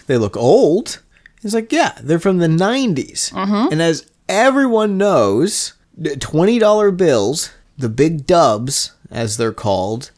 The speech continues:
Speaker 1: uh, some people, um, they get recirculated every three to four years.
Speaker 2: 'Cause they don't, they don't last that long. Too many people wash 'em in their clothes,
Speaker 1: Mm-hmm.
Speaker 2: you know, by accident and, you know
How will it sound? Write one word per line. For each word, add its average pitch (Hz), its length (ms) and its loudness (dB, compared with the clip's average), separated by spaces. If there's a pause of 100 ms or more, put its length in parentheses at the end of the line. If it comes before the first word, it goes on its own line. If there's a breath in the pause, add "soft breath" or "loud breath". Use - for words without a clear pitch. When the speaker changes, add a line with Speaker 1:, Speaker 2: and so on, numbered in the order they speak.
(200 soft breath)
Speaker 1:
uh, 220 560 -14
some 240 200 -2
people, 190 380 -4 (380 loud breath)
um, 151 500 2 (800 loud breath)
they 170 200 2
get 190 140 4
recirculated 180 960 2
every 147 460 2
three 147 320 0
to 160 80 2
four 175 240 0
years. 226 340 -2
Speaker 2:
'Cause 208 220 0
they 196 140 0
don't, 202 320 0
they 202 100 2
don't 196 160 0
last 269 240 -2
that 160 160 -4
long. 180 300 -10 (260)
Too 208 160 -4
many 202 200 0
people 190 280 -4
wash 170 240 0
'em 185 80 -4
in 165 100 -4
their 151 120 -6
clothes, 240 680 0 (120)
Speaker 1:
Mm-hmm. 123 380 -2
Speaker 2:
you 190 120 -2
know, 190 200 -4
by 170 220 -2
accident 208 720 -4
and, 143 340 -6
you 156 80 -8
know 127 240 -8